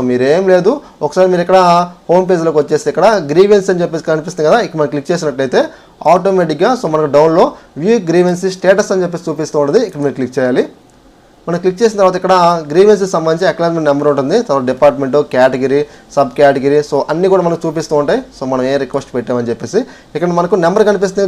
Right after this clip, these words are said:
గ్రీవెన్స్ అక్నాలెడ్జ్‌మెంట్ నెంబర్, ఇక్కడ మనం క్లిక్ చేయాలి. మనం క్లిక్ చేసిన తర్వాత అసలు మనం ఏం పెట్టామో అంత మ్యాటర్ కూడా మనకు ఇలా ఇక్కడైతే రావడం జరుగుతుందన్నమాట. So ఇక్కడ మనకు డౌన్లోడ్ రిపోర్ట్ కనిపిస్తుంది కదా, ఇక్కడ మనం క్లిక్ చేయొచ్చు.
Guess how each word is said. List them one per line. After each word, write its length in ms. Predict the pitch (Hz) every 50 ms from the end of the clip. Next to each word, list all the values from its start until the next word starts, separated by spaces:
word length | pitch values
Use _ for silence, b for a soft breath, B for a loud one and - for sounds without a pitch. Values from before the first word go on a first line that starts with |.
| 165 160
గ్రీవెన్స్ 260 | 175 185 196 196 190 180
అక్నాలెడ్జ్‌మెంట్ 380 | 165 - 180 185 180 175 165 160
నెంబర్, 180 | 160 160 - 233 226
ఇక్కడ 120 | - 147 135
మనం 100 | 131 127
క్లిక్ 160 | 131 123 127 127
చేయాలి. 260 | 143 131 131 135 185 302 311 B B B B B B -
మనం 120 | 160 160 175
క్లిక్ 140 | 180 180 -
చేసిన 140 | 226 208 190 202
తర్వాత 180 | 196 190 190 196 180
అసలు 140 | 180 175 165 160
మనం 160 | 160 165 165 156 175
ఏం 160 | 214 254 262 220 226
పెట్టామో 320 | 202 - 202 190 185 180 160 151 160
అంత 160 | 170 170 - 190 180 175
మ్యాటర్ 240 | 170 170 165 165 156 165
కూడా 100 | 196 151 147
మనకు 200 | 139 127 185 190 - - - -
ఇలా 80 | 135 135 -
ఇక్కడైతే 260 | 139 135 139 156 143 135
రావడం 200 | 127 131 131 127 120
జరుగుతుందన్నమాట. 420 | 120 120 113 123 123 120 117 110 127 254 - B B B B B -
So 140 | - 156 156 156
ఇక్కడ 120 | - 156 160 160
మనకు 220 | 156 160 196 156 135 143
డౌన్లోడ్ 340 | 160 175 180 180 185 160 151 151
రిపోర్ట్ 280 | 156 165 165 165 160 156
కనిపిస్తుంది 320 | 147 139 151 147 - 151 165
కదా, 80 | 202 202
ఇక్కడ 120 | - 139 131
మనం 80 | 131 123 131
క్లిక్ 160 | 123 110 - 131
చేయొచ్చు. 280 | 123 120 117 - 170